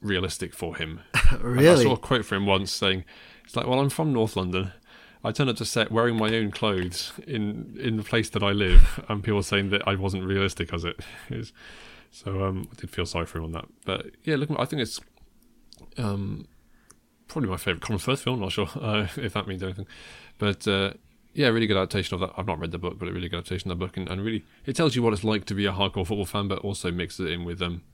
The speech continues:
Speaker 1: yeah, his romantic relationships and, uh, and his, his job at a school. And, yeah, I recommend that
Speaker 2: Mm.
Speaker 1: one.
Speaker 2: It's a British film.
Speaker 1: Yeah, yeah, yeah. So I imagine it didn't do very well elsewhere because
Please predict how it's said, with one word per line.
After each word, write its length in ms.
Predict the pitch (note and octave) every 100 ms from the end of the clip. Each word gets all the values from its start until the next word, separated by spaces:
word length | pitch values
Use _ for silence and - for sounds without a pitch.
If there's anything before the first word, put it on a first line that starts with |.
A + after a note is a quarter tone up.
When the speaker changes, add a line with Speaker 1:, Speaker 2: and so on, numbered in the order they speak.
| - - - - -
Speaker 1:
yeah, 140 | D#2+
his 500 | D2+ F2+ F#2+ F2 -
romantic 300 | G2 F2+ E2+
relationships 540 | F2 F2+ - F#2 - -
and, 180 | F2 E2
uh, 100 | D#2
and 140 | E2+
his, 260 | F#2 F2 -
his 200 | G2 F2
job 220 | - E2+
at 80 | F2
a 40 | -
school. 320 | - F#2 F#2
And, 120 | F2+ - _ _ - _
yeah, 180 | - B2 F2
I 80 | -
recommend 300 | G#2 G2+ F#2
that 60 | F2+
Speaker 2:
Mm. 20 |
Speaker 1:
one. 140 | F#2+ F2+ _ -
Speaker 2:
It's 280 | C#3+ B2
a 200 | C3+ C3
British 300 | A#2 D3 D3+
film. 200 | A#2+ F#2+ F#2 - _ _ _ _ _ _ _ _ _ _
Speaker 1:
Yeah, 360 | - B2 G2 E2+
yeah, 180 | E2+ E2+
yeah. 180 | E2+ F2+
So 200 | - A#2
I 140 | A#2+
imagine 260 | C3+ D3 A2
it 80 |
didn't 200 | G2 G#2
do 100 | F#2+
very 180 | F#2 F#2
well 420 | F#2 F#2+ F#2 F2+ -
elsewhere 320 | F#2+ - F#2
because 420 | E2+ - F2+ -